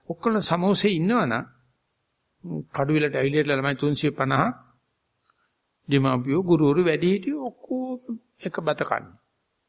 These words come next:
කවුරුත් ගිහිල්ලා අරයට වැඩිපුර බෙදන්න මොකක්වත් නැහැ. නො-, නන්නා දුන්න පිරිසක් ඇවිල්ලා කන්න දෙනවා.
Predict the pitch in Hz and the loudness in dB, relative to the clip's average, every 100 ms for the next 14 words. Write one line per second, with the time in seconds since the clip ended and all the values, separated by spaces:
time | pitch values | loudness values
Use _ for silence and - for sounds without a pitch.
0 | _ _ _ 165 180 190 170 160 160 151 | _ _ _ -4 2 2 2 2 4 4
1 | 151 147 147 143 147 139 139 160 196 - | 4 2 2 0 0 0 0 -2 -8 -10
2 | - 156 - 101 - _ _ _ _ - | -6 -6 -6 -16 -16 _ _ _ _ -20
3 | _ 185 214 226 214 226 220 214 196 190 | _ 0 2 2 4 6 6 6 4 4
4 | 185 165 175 180 185 233 202 185 113 101 | 2 0 -2 -2 -4 0 2 2 -2 -6
5 | - | -10